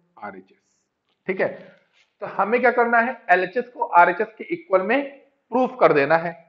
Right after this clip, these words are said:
ठीक है, तो हम लोग करेंगे क्या, हम लोग start करेंगे एलएचएस से और पहुंचेंगे किसके पास, आरएचएस के पास। ठीक है, start करेंगे एलएचएस से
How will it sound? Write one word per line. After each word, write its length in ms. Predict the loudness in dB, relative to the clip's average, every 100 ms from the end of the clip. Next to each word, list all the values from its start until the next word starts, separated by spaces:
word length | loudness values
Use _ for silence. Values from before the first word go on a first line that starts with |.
| _ _ _ -8
ठीक 160 | -4 -4
है, 60 |
तो 560 | -6 -14 _ _ _ -6
हम 220 | -6 -2
लोग 140 | -2
करेंगे 300 | 0 0 -2 -4
क्या, 220 | -4 -6 -8 _ _ _ _ _ _ _
हम 160 | -4 2
लोग 180 | 0 0
start 440 | 2 6 8 6
करेंगे 340 | 0 0 0 0 0 -8 -2 2
एलएचएस 440 | 2 0 -2 -2
से 140 | -6 -6 -8 _ _ _ _
और 160 | -2 2
पहुंचेंगे 460 | -2 0 0 2 0
किसके 300 | -6 -2 0
पास, 440 | 6 6 6 -6 -20 _
आरएचएस 380 | 2 2 0 -18
के 140 | -20 -20
पास। 480 | -20 -20 _ _ _ _ _ _ _ -14
ठीक 180 | -2
है, 100 | -2 -2 -10 _ _ _ _ _ _ _ _ _ -20
start 500 | -14 4 8 8 6
करेंगे 260 | -2 0
एलएचएस 520 | 0 0 -2 -6 -8
से 140 | -6